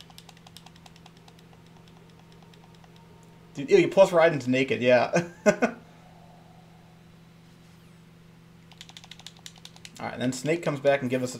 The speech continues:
gives us everything. Okay. When I swing the sword. All right, forty-five seconds from now, we sh-, all right, we should be up. We should be ahead.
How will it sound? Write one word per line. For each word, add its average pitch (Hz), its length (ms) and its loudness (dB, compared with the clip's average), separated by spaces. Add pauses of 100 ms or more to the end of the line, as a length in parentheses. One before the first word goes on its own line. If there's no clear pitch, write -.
(160)
gives 139 200 -4
us 120 120 -4
everything. 120 640 -4 (4000)
Okay. - 220 -8 (1120)
When 127 140 -6
I - 20 -12
swing 156 340 -6
the 214 80 -2
sword. 160 640 2 (2000)
All 135 80 0
right, 104 160 0 (260)
forty-five 170 720 0
seconds 139 340 -2
from 123 140 -6
now, 117 380 -6 (800)
we 135 100 -6
sh-, - 180 -8
all 143 60 2
right, 117 140 2
we 123 80 -4
should 151 180 -4
be 139 140 0
up. 113 180 0 (140)
We 120 80 -12
should 143 160 -8
be 131 100 -6
ahead. 113 260 -2